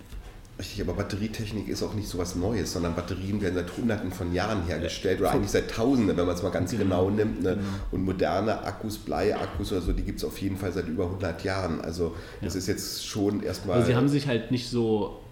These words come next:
Speaker 2: also es ist im Prinzip noch dieselbe Technik wie von achtzehnhundert so und so, ne?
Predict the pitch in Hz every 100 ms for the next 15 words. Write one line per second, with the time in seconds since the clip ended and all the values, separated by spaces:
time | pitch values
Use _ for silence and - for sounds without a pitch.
0 | - 110 110 110 135 131 123 117 - 156
1 | 151 - 113 113 117 123 127 131 120 123
2 | 113 110 107 - - 110 110 104 127 95
3 | 90 92 101